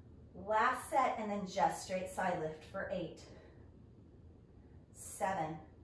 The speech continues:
Keep your hips parallel with each other. Pull everything up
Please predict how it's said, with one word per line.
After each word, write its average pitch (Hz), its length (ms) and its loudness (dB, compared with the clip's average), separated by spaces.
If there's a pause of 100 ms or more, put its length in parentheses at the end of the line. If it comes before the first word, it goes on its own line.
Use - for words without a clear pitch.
(120)
Keep 190 160 -12
your 180 140 -2 (100)
hips 226 380 0 (580)
parallel 233 560 6
with 170 100 -10
each 160 80 -12
other. 143 240 -4 (1200)
Pull 254 460 10
everything 254 360 4
up 190 240 0